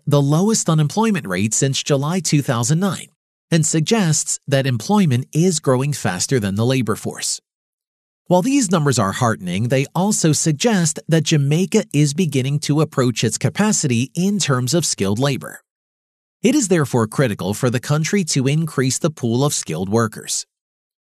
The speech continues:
The possibility of a better future for Jamaica is thwarted by its human capital deficit and low productivity. Almost seventy percent of workers lack certification and expertise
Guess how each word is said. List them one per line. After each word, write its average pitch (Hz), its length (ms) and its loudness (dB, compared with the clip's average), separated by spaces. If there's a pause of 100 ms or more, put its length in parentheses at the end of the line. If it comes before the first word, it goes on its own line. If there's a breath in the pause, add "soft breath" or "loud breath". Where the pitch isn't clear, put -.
(360)
The 147 80 2
possibility 156 760 2
of 101 100 0
a 101 80 0
better 107 240 0
future 120 420 -2
for 107 200 0
Jamaica 139 600 0
is 151 240 0
thwarted 156 480 0
by 135 200 0
its 139 220 -2
human 151 360 -2
capital 113 440 -2
deficit 123 720 -2
and 156 220 0
low 120 200 4
productivity. 127 800 -2 (960)
Almost 202 520 2
seventy 214 480 0
percent 139 380 2
of 107 100 -2
workers 123 500 0
lack 170 240 -2
certification 139 920 -2
and 127 100 0
expertise 151 800 -2